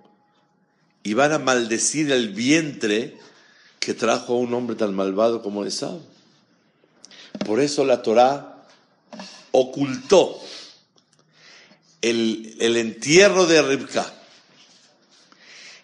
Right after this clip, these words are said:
Y la pregunta es, ok, Rivka no. Pero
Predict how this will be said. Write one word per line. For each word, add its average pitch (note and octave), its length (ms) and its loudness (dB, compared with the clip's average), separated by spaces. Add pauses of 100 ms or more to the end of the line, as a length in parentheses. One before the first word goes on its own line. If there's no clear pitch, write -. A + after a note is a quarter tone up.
Y F#2 100 -8
la F2+ 180 -8
pregunta F#2+ 640 -4
es, G2+ 1400 0 (140)
ok, - 280 -8 (580)
Rivka G2+ 680 -4
no. C#3 360 -6 (1900)
Pero G2+ 180 -2